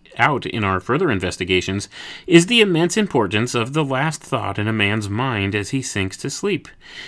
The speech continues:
This is a consideration which never occurs to the vast majority of people at all,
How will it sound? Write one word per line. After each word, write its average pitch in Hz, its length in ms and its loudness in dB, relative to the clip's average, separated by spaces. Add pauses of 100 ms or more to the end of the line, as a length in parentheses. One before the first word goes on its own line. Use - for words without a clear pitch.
(160)
This 220 260 4
is 202 120 2
a 202 60 2
consideration 117 760 0
which 117 180 -2
never 175 420 2
occurs 98 500 0
to 107 100 -8
the 98 100 -8
vast 92 300 -6
majority 95 440 -4
of 90 140 -8
people 120 340 -2
at 110 140 -2
all, 120 320 -4